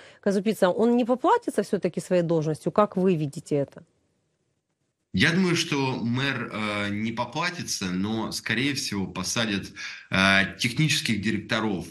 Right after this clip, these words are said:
Speaker 2: э, тех, кто отвечал за, э, вот именно за техническое оснащение этой, э, дамбы, э, на таком, на среднем уровне. А вот, э, против, э, них будет и уголовка, и,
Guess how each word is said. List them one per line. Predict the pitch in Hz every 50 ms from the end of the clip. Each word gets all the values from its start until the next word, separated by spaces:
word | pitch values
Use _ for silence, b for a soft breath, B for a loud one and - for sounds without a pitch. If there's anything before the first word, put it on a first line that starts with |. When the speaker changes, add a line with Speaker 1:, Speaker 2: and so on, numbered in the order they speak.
| - -
Speaker 2:
э, | 87 85 85 85 87 87 87
тех, | - 107 - -
кто | - 113 107
отвечал | 101 95 - 101 95 95 - - 110 104 101 101 95 92
за, | 85 82 95 92 92 92 92 92 90 B B B B B B B
э, | - 92 95 92
вот | 90 101 95 110
именно | 110 110 107 101
за | 92 87 104 98
техническое | 92 - - - - 123 113 113 - - - 101 90 87 87 82
оснащение | 82 82 - 98 95 - - 107 101 95 92 92 90 90 87 85
этой, | 80 82 85 - 98 92 90 87
э, | 90 90 90 90
дамбы, | 90 87 - 127 139 143 135 113 104 92 85 B B B B B B B
э, | - 90 92 90 87
на | 90 95 104 101 101
таком, | 110 110 107 - 98 85
на | 90 92
среднем | 95 - - 123 131 120 98 95 87 85 87
уровне. | 85 80 76 67 73 71 69 67 - B B B B B
А | - 87 92
вот, | 85 98 127 127 131 127 -
э, | 120 110 110 110 110 - - -
против, | - 135 156 147 147 147 139 143 - - 131
э, | 120 123 123
них | 120 135 151 160 165 160 -
будет | 104 101 110 95 92 92 - -
и | 104 98
уголовка, | 92 87 85 90 101 110 131 156 175 170 170 - - 131 123 123 120 117 110 101
и, | - - - 92 95 92 92 90 90 87 87